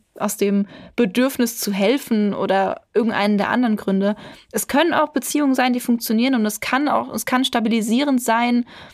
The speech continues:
Es können gute Beziehungen eben aus sowas entstehen und wir möchten damit nicht sagen, dass grundsätzlich, ähm, erstmal inhaftierte Menschen oder ehemals inhaftierte Menschen keine Beziehung mehr führen sollten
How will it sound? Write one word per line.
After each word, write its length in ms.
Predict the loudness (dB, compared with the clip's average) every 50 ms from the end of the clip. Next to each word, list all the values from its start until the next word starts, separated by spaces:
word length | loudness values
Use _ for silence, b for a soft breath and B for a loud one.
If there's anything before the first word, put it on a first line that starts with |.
| B B B
Es 160 | -6 -6 -2
können 260 | 0 0 2 2 2 2
gute 220 | 2 2 0 0
Beziehungen 500 | -2 -2 -4 -2 0 0 2 2 0 0
eben 280 | 0 0 0 0 0 0
aus 180 | -2 -2 -2
sowas 240 | 0 0 0 0 0
entstehen 320 | -2 -2 0 0 2 2
und 80 | 2 4
wir 80 | 4 2
möchten 280 | 2 0 -2 -2 -2
damit 280 | 0 0 0 -2 -2 0
nicht 260 | 0 0 0 -2 -2
sagen, 440 | 0 2 2 2 2 2 2 0 0 B B B B B B B _
dass 300 | 0 0 0 0 -4 -6
grundsätzlich, 840 | -2 0 2 2 2 2 0 -2 -2 -2 0 0 0 0 -2 -8 -18 _ _ _ _ _ _ _ _ _ _ _ -2
ähm, 440 | 0 0 2 2 2 2 0 0 -4 b b b b b _
erstmal 340 | -2 -2 0 2 2 2 2
inhaftierte 800 | 2 2 0 0 -2 -2 -2 -2 -2 0 0 2 2 2 0 -2 _ _ _ _ _ _ _ _
Menschen 440 | 0 0 2 2 0 0 0 0 0
oder 200 | 2 0 0 0
ehemals 300 | 0 2 2 2 0 0
inhaftierte 340 | -2 -4 -2 -2 -4 -2 -2
Menschen 260 | -2 -2 -2 -4 -2
keine 240 | -2 0 0 2 0
Beziehung 400 | 0 -2 -2 0 0 2 2 2
mehr 100 | 0 0
führen 300 | 0 0 2 2 2 4
sollten 460 | 4 2 2 0 0 0 0 0